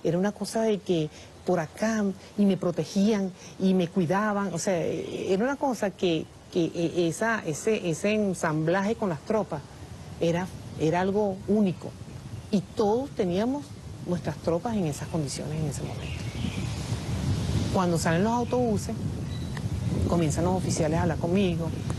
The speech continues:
me echaban broma, "Quédate tranquila, Terán". Pero todo lo, todo, o sea, todo esto te lo estoy diciendo, lo hicieron a luz apagada, o sea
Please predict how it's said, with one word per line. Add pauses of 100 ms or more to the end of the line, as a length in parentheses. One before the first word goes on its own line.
(100)
me
echaban
broma, (320)
"Quédate
tranquila,
Terán". (220)
Pero
todo
lo,
todo,
o
sea,
todo
esto
te
lo
estoy
diciendo,
lo
hicieron (960)
a
luz
apagada,
o
sea